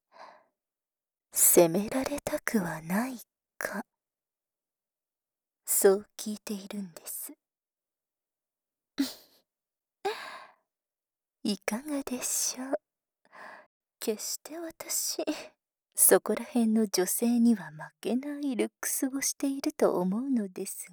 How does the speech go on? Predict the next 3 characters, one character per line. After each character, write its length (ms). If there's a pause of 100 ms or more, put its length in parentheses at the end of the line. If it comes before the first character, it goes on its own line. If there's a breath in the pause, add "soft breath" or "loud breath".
(280)
が。 180 (2250 loud breath)
ね 320
え。 580